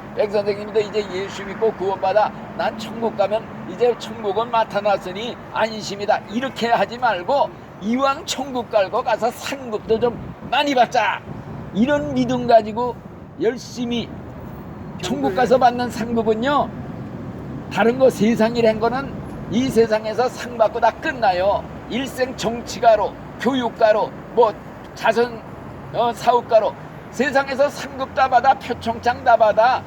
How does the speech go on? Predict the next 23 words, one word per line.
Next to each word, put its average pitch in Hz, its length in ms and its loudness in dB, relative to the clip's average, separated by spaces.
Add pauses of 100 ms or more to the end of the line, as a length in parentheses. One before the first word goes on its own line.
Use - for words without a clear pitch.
(440)
뭐 233 240 6
무슨 220 360 -2
세상에서 214 800 2 (220)
칭찬 247 440 -2
다 240 120 8
받아. 214 260 4 (240)
죽으면 320 520 0
끝나. 277 360 2
갖고 240 340 0
가는 247 220 2
게 285 60 4
하나도 240 320 4
없어. 196 260 -2 (480)
근데 320 360 0
하나님을 254 920 2
위해서 233 260 4
일한 214 380 2
것 - 120 2 (360)
따라 277 340 6
올라간대요. 247 720 6
상급으로 196 960 -4 (100)
전도한 175 720 0
거, 139 140 -8